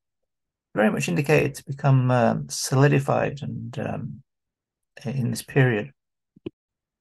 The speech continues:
The impact might go on for a while. I mean, I mean, Sat-, uh, Neptune has been in his current cycle,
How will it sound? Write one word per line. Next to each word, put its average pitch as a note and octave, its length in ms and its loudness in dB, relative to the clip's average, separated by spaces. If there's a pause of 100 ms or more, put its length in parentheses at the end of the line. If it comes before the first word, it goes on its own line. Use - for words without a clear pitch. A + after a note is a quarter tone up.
(920)
The C#3+ 100 -10 (100)
impact D3+ 580 -2
might A#2+ 220 -4
go - 100 0
on A#2 140 2
for A#2+ 120 -8
a A#2 40 -4
while. A#2 340 2
I A#2 60 -4
mean, A#2 240 -6 (1080)
I - 40 -20 (920)
mean, F3 200 0
Sat-, F3+ 460 0 (200)
uh, D#3 140 2
Neptune F3+ 400 -2
has A#2+ 100 0
been A#2+ 220 -6
in A2 500 -6
his - 120 -12
current E3 340 0
cycle, A2+ 580 -2